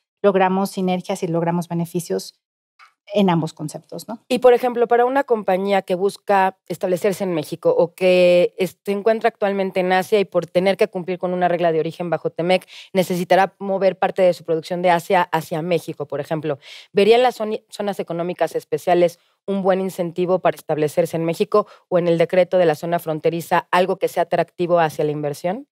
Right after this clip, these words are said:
Speaker 1: Depende, y parte del análisis y en, en, en, en esa toma de decisiones depende mucho qué industria, de qué industria estamos hablando, dónde están sus clientes y proveedores, porque el tema de la infraestructura, y eso, ah,
Speaker 2: Ujú.
Speaker 1: parte de los análisis que me imagino ustedes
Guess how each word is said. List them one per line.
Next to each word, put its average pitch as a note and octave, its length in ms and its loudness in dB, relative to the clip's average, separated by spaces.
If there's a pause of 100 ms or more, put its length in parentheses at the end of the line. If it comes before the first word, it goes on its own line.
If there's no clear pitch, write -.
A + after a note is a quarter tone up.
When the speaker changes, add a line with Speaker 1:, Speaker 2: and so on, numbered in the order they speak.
(160)
Speaker 1:
Depende, A#3 840 -2
y A#3+ 140 -12
parte A#3+ 320 0
del A#3 160 2
análisis G3+ 680 -6 (180)
y A3 380 -8
en, G3 180 -2
en, G3 180 -8
en, G3+ 220 -4
en G3+ 140 -4
esa G#3+ 200 -2
toma G#3 200 0
de G3+ 80 2
decisiones G3 420 -2
depende G3 320 0
mucho G3 460 -2
qué A3 120 4
industria, G3 1080 -2 (260)
de F#3+ 120 -8
qué G3 100 -8
industria G3 240 -2
estamos F3+ 320 -8
hablando, F3 500 -2 (720)
dónde A3 360 4
están G#3+ 420 0
sus G3 300 -8
clientes G3+ 500 -4
y G3+ 60 -8
proveedores, F#3 460 -2
porque F#3+ 200 -6
el G3 80 2
tema G#3+ 220 2
de G#3 100 2
la F#3+ 80 2
infraestructura, F3+ 960 -2
y F#3+ 140 0
eso, F3+ 340 0
ah, E3 180 -2
Speaker 2:
Ujú. E3 120 -4
Speaker 1:
parte F3 260 0
de F3+ 80 2
los E3+ 180 -2
análisis E3 460 -2
que E3+ 120 -12
me F3+ 80 -10
imagino E3+ 420 -6
ustedes E3+ 480 0